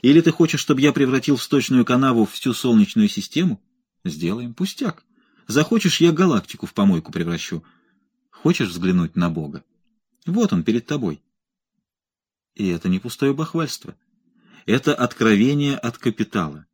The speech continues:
победная песня буржуазного всемогущества. Но это странное всемогущество порабощённых. Только одного не может гарантировать фирма «Совокупное будущее» американской Н Ф: счастье.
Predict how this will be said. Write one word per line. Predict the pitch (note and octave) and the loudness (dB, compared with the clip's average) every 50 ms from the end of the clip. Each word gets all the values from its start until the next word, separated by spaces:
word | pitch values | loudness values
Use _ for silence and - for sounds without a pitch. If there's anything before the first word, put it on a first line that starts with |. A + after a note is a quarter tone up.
| _ _ _ _ | _ _ _ _
победная | - F#2 F2 G2 A2 A2 A2 A2+ A2 | -2 0 2 4 2 4 6 4 4
песня | G#2 - A2+ A#2 A#2+ - C3+ B2 | 4 4 2 0 2 2 0 0
буржуазного | A#2 A#2 G#2 A2 A#2 A#2+ A2+ A#2 A#2 A2+ A2+ | 0 0 0 2 0 2 2 2 0 0 0
всемогущества. | - - B2 B2+ B2+ C3+ C#3+ B2 - - - - - - D2 - _ _ _ _ _ _ _ _ _ _ _ _ _ _ _ _ _ _ _ _ _ _ _ _ _ _ _ _ _ _ _ _ _ _ _ _ _ _ _ _ | -2 -4 -4 -2 -2 -2 -4 -6 -6 -8 -12 -16 -18 -20 -20 -20 _ _ _ _ _ _ _ _ _ _ _ _ _ _ _ _ _ _ _ _ _ _ _ _ _ _ _ _ _ _ _ _ _ _ _ _ _ _ _ _
Но | - G#2+ C3 F3 | 2 4 4 4
это | F#3+ - F3 | 4 2 0
странное | - - D#3+ D3 F3 F#3 F3+ F3+ E3+ | -2 0 2 4 6 6 6 4 4
всемогущество | - - - C3+ C3 A#2+ D3 E3 - - C#3+ - - C3+ C3+ | 0 -2 0 0 0 0 0 -2 -2 -4 -8 -6 -6 -8 -6
порабощённых. | - B2+ A#2+ A#2 A2+ G#2+ - - - F2 D#2+ D2+ C#2+ C#2+ - - _ _ _ _ _ _ _ _ _ _ _ _ _ _ _ _ _ _ _ _ _ _ | -2 -2 -2 0 -2 -2 -4 -4 -6 -6 -6 -6 -8 -12 -16 -20 _ _ _ _ _ _ _ _ _ _ _ _ _ _ _ _ _ _ _ _ _ _
Только | - B2 D3+ D3 - C3+ | 0 0 0 2 2 0
одного | B2+ A#2+ B2+ B2 B2 B2+ | 2 2 2 2 2 4
не | B2 B2 | 4 4
может | A#2+ A#2 A2+ A2 G2+ | 4 4 4 2 2
гарантировать | F#2+ G2 G2+ G2+ G2 G2 A#2+ G#2 G#2 F#2+ F2+ | 2 2 4 4 2 2 2 2 2 2 0
фирма | - - - G#2+ G#2 G2 F#2 F2 E2 - - | 0 -2 0 2 4 4 4 2 0 -4 -8
«Совокупное | - - - F2+ F2+ - - F#2+ - G#2 G2 F#2 | -10 -6 -4 -4 -4 -4 -6 -2 0 0 0 0
будущее» | E2+ G2 F#2 F#2+ - - - F2+ | 0 -2 -4 -4 -4 -4 -4 -2
американской | E2+ E2+ E2 E2+ - F2+ F2 E2 - - - | -2 -2 -4 -4 -6 -6 -6 -6 -8 -10 -10
Н | - F#2 F2 E2+ | -8 -6 -6 -4
Ф: | F2 F#2 - - - _ _ _ _ _ _ _ _ _ _ _ _ _ | -4 -6 -8 -12 -20 _ _ _ _ _ _ _ _ _ _ _ _ _
счастье. | - - - - D#3 D#3 C#3+ - - - - C#3+ - | -14 -12 -10 -8 -8 -8 -8 -10 -14 -18 -18 -18 -18